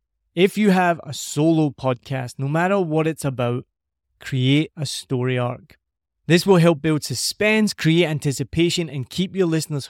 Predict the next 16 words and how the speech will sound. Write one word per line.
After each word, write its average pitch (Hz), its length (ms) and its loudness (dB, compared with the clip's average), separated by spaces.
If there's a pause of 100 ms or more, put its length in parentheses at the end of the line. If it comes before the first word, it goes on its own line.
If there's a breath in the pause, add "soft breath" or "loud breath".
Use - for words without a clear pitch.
hooked - 360 2 (100)
as 135 140 -4
you 127 60 -4
take - 320 -2
them 147 140 0
on 147 120 0
a 131 80 0
journey 131 420 -2
through 131 360 -6
that 123 300 -6
story. 123 480 -8 (960)
It's - 200 -8 (100)
also 196 320 4
gonna 160 260 -2
help 151 280 0
you 143 300 -2